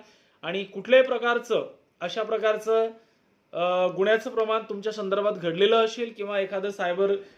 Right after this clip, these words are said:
अटॅक तुमच्यावर झालेलं असेल, तर त्वरित गोंदिया जिल्हा सायबर शाखा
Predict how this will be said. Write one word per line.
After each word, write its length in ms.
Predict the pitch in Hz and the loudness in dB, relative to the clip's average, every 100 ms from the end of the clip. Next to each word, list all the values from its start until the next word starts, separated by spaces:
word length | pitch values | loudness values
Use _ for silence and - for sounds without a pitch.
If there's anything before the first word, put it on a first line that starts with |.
| - | -6
अटॅक 300 | 175 226 - | -4 -4 -4
तुमच्यावर 360 | 220 233 233 | -4 0 0
झालेलं 460 | 226 220 220 220 226 | 0 0 2 4 4
असेल, 500 | 220 196 165 - - _ - | 2 -2 -2 -8 -20 _ 0
तर 140 | 196 | 0
त्वरित 540 | 196 214 233 254 - - _ _ _ _ _ _ _ _ - 156 | 2 2 4 2 -6 -20 _ _ _ _ _ _ _ _ -12 -4
गोंदिया 560 | 190 202 214 208 208 - _ _ _ _ _ 147 | -2 4 4 4 -2 -12 _ _ _ _ _ -14
जिल्हा 360 | 175 196 202 208 | -8 -2 0 -2
सायबर 460 | 208 170 180 190 196 | -4 -4 0 -2 -2
शाखा 380 | - 165 185 | -4 -4 -2